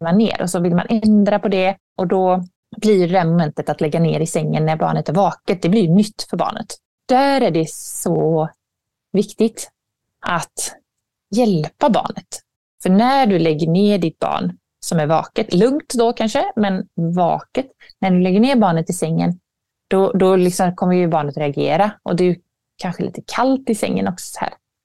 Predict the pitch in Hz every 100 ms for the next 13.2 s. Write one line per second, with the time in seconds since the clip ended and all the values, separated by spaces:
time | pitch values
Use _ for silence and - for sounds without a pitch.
0 | _ _ - 175 180 - 170 160 165 175
1 | 175 175 175 147 156 - - 175 - 165
2 | - 170 214 240 262 - 190 - _ -
3 | 156 165 170 - 175 - - 185 180 -
4 | _ _ _ - - _ - 190 - -
5 | _ - 226 214 185 180 180 220 - _
6 | - 226 - - _ - - - - -
7 | _ - 214 214 214 214 - _ - 240
8 | 269 285 339 349 240 208 233 233 185 170
9 | - 175 175 170 170 170 _ _ _ 185
10 | 196 247 208 175 170 - 226 180 - 220
11 | 233 240 220 254 220 - - 214 214 -
12 | - 240 196 196 190 190 180 175 180 170
13 | 170 170